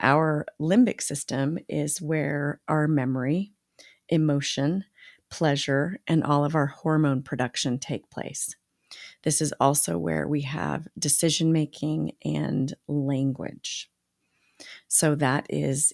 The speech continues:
your limbic system. The last part, not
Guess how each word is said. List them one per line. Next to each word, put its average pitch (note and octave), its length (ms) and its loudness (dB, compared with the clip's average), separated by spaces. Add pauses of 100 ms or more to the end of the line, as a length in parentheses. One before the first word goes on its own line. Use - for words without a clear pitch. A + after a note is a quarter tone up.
your C#3 560 -2
limbic C#3+ 580 2
system. - 680 -4 (1300)
The D#3+ 480 4
last F3+ 400 4
part, E3+ 440 2 (260)
not E3+ 460 2